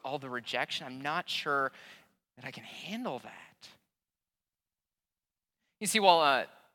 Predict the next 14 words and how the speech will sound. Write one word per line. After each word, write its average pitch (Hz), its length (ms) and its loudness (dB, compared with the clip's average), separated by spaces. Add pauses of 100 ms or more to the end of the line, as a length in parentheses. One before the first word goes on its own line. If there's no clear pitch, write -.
(200)
this 147 240 -6
young 139 240 2
man 127 220 4
doesn't 127 240 -8
know 123 200 -2
the 120 200 -8
end 123 160 -6
of 110 80 -8
the 110 80 -12
story, 110 800 -8 (1120)
uh, 123 60 -16
the 117 80 -10
good 147 240 -6
news 110 560 -6